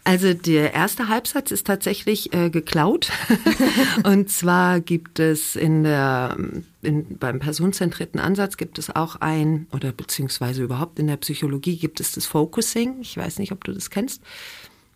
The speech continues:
Da versucht man eben mit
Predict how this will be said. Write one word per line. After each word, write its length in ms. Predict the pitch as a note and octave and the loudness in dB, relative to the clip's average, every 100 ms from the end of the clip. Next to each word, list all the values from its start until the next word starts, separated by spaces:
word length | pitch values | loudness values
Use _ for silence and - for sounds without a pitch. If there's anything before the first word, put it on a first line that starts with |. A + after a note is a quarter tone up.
| _ _ _ _ - | _ _ _ _ -4
Da 160 | D3+ C#3+ | -2 0
versucht 480 | D#3+ D#3 E3 - | 0 -2 -4 0
man 220 | E3+ D#3 D#3+ | 2 2 2
eben 520 | E3 D#3 D3+ D#3 D#3 _ _ _ _ _ _ _ | 2 4 4 2 -2 _ _ _ _ _ _ _
mit 440 | F3 D#3+ E3 - | 0 2 0 -6